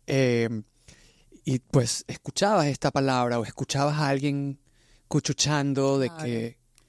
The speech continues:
Speaker 2: Sí, hasta el día de hoy la gente,
Speaker 1: Mm.
Speaker 2: la gente piensa que diciéndome, "Ay, tú, tú eres adoptada", o tu familia, o metiéndose con mis papás biológicos, mis papás adoptivos,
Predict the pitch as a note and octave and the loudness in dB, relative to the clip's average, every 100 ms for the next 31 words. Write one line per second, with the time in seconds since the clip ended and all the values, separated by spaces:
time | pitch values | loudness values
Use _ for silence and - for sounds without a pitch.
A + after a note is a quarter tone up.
0 | _ - D#4 B3+ G#3+ A#3+ G#3+ G#3 F#3+ G#3+ | _ -4 0 2 0 -2 0 2 2 2
1 | A#3 B3 G#3+ F#3 F#3 F3+ G#3 A3+ G#3+ F#3+ | 2 2 0 -2 -4 -4 -2 0 0 0
2 | F3 - - - A3 G3+ G#3+ A3 B3+ B3+ | -4 -8 -20 -8 -4 -2 -2 -2 -2 0
3 | C4+ B3 C4 A3 G3+ F#3+ G#3 - G3+ G3+ | -2 -4 -2 0 0 -2 -2 -2 -2 -2
4 | A3 A#3 G#3+ G3+ F#3+ F3+ F3+ - A#3+ B3 | 0 0 0 0 -2 -2 -4 -4 0 0
5 | G3+ F3+ - - G3+ - G3 F#3+ G#3 F3+ | 0 -2 -6 -4 -4 -2 -4 -4 -4 -6
6 | - F#3+ F3 E3+ E3+ E3+ F3+ F3+ F3+ F3+ | -2 -2 0 -2 -2 -2 -2 -2 -4 -2
7 | F#3+ F3+ F#3+ F3+ E3+ E3+ E3+ F3 F3 E3+ | -2 -2 -2 -2 -2 0 0 -2 -2 -2
8 | F3 G3+ F#3+ F3+ - E3+ E3+ F3 F#3 F#3 | -2 -2 -4 -6 -4 -4 0 2 0 0
9 | - F3 F3 F3+ F3 - E3+ E3 F#3+ - | -4 -2 -2 -2 -6 -6 -6 -2 -2 -2
10 | F3 | -6